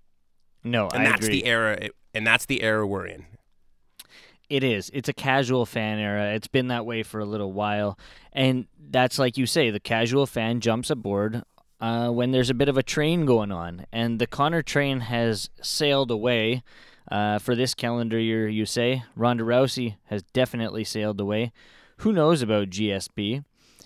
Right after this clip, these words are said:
Speaker 1: Uh, unsure of what's gonna happen there. We talked about Joanna Champion there. Uh, we talked about how she looked fantastic about Jessica Andrade.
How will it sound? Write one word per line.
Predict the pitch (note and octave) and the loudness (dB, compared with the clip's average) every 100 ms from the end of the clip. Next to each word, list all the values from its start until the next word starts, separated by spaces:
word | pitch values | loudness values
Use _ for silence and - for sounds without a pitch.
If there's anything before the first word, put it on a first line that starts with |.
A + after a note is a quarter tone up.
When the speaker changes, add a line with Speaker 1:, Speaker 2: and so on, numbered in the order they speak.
| _ | _
Speaker 1:
Uh, | - A2+ A2 G#2+ G#2+ | -6 -2 0 -2 -2
unsure | B2+ C3+ B2 C#3 C3 | 0 0 0 0 2
of | A2+ | 2
what's | A#2 A#2 | 0 -2
gonna | - A#2 | -4 -4
happen | G#2 A2 G#2 G2+ G2+ | -2 -2 -2 -4 -2
there. | A#2+ C#3+ D#3 - - - _ _ | 2 2 0 -8 -20 -20 _ _
We | B2+ D3+ | 0 0
talked | E3+ F3+ - | 2 0 2
about | F3 E3 | 2 4
Joanna | D3+ D3 D3+ C#3 | 4 0 0 -2
Champion | - D3 D3+ D#3+ D#3 | -2 -2 -2 -2 0
there. | D#3+ E3 D3 C3 - - | 0 0 -2 -8 -18 -10
Uh, | G#2+ A2 A2 | -6 -4 -4
we | |
talked | A#2 C3+ C3+ | -4 -4 -4
about | C3 B2+ D#2+ | 0 0 0
how | B2 B2+ | -2 0
she | B2 C3+ | 0 -2
looked | B2 B2+ - | 0 -2 -4
fantastic | - A2+ G#2+ C#3 C#3 - B2 | -8 -6 -2 -2 -2 -4 -6
about | B2 B2 A#2 | 0 2 2
Jessica | C3+ C3 - C3+ | 0 -2 -2 0
Andrade. | A#2+ A2+ C3+ C3+ C3 | 0 2 6 6 4